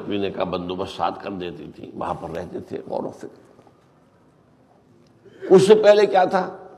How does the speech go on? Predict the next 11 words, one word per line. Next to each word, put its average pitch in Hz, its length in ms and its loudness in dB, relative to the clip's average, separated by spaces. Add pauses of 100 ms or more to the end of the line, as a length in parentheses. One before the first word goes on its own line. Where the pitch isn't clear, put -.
(340)
گھر 139 180 6
میں، 165 220 2 (760)
اور 123 160 0
یہ 165 200 6
عرب 175 300 6
کا 160 100 0
خاص 143 340 2
نیا 120 220 0
نہج 123 360 0
ہوتا 107 220 -4
تھا، 92 300 -4